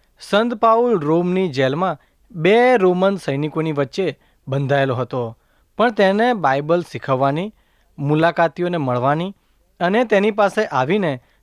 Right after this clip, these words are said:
તેની જરૂરિયાતો પૂરી પાડવાની મંજૂરી હતી.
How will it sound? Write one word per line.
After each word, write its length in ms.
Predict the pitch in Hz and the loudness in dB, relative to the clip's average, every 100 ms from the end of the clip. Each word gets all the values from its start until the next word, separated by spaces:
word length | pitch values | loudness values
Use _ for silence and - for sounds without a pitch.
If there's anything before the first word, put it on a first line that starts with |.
| _ | _
તેની 440 | 170 185 208 220 208 | -2 0 0 0 -2
જરૂરિયાતો 640 | 139 139 165 160 156 175 | -2 -2 0 0 0 -4
પૂરી 280 | - 135 147 | -4 -6 -4
પાડવાની 560 | 135 127 160 190 143 - _ _ | -2 0 0 -2 -6 -12 _ _
મંજૂરી 420 | 156 165 165 160 | -2 0 0 -2
હતી. 420 | 123 110 127 113 | -4 -6 -8 -8